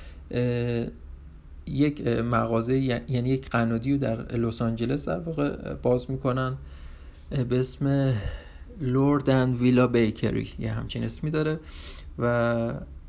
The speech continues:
این اتفاق سال هفتاد و شش میفته و متاسفانه ده ماه بعد از این اتفاق هم، یعنی در سال هزار و سیصد و هفتاد و هفت،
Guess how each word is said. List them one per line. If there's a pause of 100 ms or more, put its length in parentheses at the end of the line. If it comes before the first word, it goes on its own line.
(160)
این
اتفاق
سال
هفتاد
و
شش
میفته
و
متاسفانه
ده
ماه
بعد
از
این
اتفاق
هم،
یعنی
در
سال
هزار
و
سیصد
و
هفتاد
و
هفت،